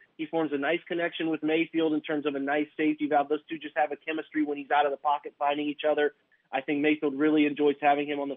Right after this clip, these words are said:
field, and I do expect a really nice, about six to seven hundred yard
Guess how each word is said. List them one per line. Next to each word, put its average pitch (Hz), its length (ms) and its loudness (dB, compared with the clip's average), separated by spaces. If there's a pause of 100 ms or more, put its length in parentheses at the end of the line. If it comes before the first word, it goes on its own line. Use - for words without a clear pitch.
field, 143 160 -2
and 143 80 -4
I 160 120 0 (100)
do 170 160 4
expect 151 400 -2
a - 20 -2
really 147 340 2
nice, 135 300 2 (540)
about 170 300 4 (600)
six 214 260 0
to 185 80 -4 (120)
seven 185 240 -2
hundred 165 300 -6
yard 151 260 0